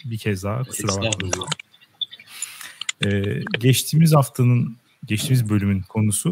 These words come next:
Speaker 1: olduğundan genç göstermekti. Dünyayı iyiye götürüyor çıkmış yüzde altmış sekizle.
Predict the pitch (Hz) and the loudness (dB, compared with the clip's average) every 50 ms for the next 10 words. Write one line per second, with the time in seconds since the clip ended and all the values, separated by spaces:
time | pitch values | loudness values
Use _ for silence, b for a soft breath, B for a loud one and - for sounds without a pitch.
0 | 202 - 208 131 123 123 120 117 123 127 127 135 143 143 123 120 131 135 127 - | -2 0 2 4 4 4 6 6 4 4 6 6 6 4 6 6 4 4 4 2
1 | - 107 92 - - - 92 90 90 87 87 - - - 151 175 196 180 131 113 | 0 0 0 0 -2 -2 -2 -2 -2 -4 -6 -8 -8 -6 -6 -6 -4 -6 -8 -6
2 | 113 120 127 127 131 139 151 156 147 143 143 143 135 120 - - 113 107 - - | 0 2 4 6 6 6 6 6 6 6 6 6 4 4 2 2 0 0 0 -2
3 | - - 127 - - - 143 139 131 127 - - 131 - - 147 135 - - 151 | -2 -2 -2 -2 0 0 2 4 2 2 2 0 0 2 2 2 2 4 4 4
4 | 131 107 98 | 4 4 2